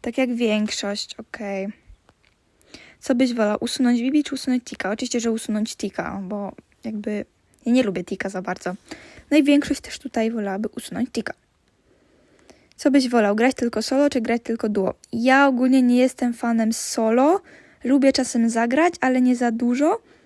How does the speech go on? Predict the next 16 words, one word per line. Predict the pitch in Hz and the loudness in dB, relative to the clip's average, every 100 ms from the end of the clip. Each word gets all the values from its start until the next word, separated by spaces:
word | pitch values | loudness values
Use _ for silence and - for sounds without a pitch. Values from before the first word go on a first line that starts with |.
| _ - | _ 0
więc | 247 - | 0 2
chyba | 359 330 | 2 4
duo | 214 254 269 | 4 4 4
wybiorę. | 208 190 190 196 196 - _ _ _ _ _ _ _ _ _ _ - | 2 -4 -4 -2 -4 -8 _ _ _ _ _ _ _ _ _ _ -2
No, | 339 | 0
większość | 403 359 339 294 | 0 0 -2 0
wybrała | 262 269 262 262 | 2 4 4 2
solo, | - 214 196 196 | 0 -4 -2 -2
ale | 208 247 | -2 -2
ja, | 254 240 | -4 -4
ale | 254 247 | -4 -4
duo | 240 277 269 262 254 - | 0 0 2 0 -4 -8
czterdzieści | - 262 262 - | -8 -6 -4 -4
procent | - 220 - _ | -2 -2 -4 _
też, | - 220 | -14 -10
więc | 220 214 | -8 -10